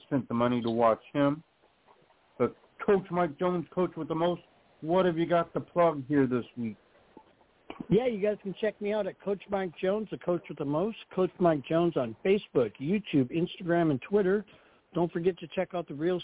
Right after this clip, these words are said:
Speaker 2: School Army and the N G W Green Room for hundreds of interviews from celebrities all over the world. And then, of course, the Coach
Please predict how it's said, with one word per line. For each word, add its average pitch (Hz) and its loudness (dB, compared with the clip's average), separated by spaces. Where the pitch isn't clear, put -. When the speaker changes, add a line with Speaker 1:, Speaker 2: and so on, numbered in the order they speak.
Speaker 2:
School 170 -2
Army 196 -2
and 160 0
the 143 -8
N 160 -2
G 160 -4
W 156 -2
Green 170 -4
Room 160 -4
for 120 -6
hundreds 165 -2
of 135 -2
interviews 156 2
from 123 0
celebrities 127 2
all 220 4
over 143 -2
the 117 -6
world. 127 0
And 160 4
then, 185 4
of 175 -2
course, 220 2
the 208 -14
Coach 202 -4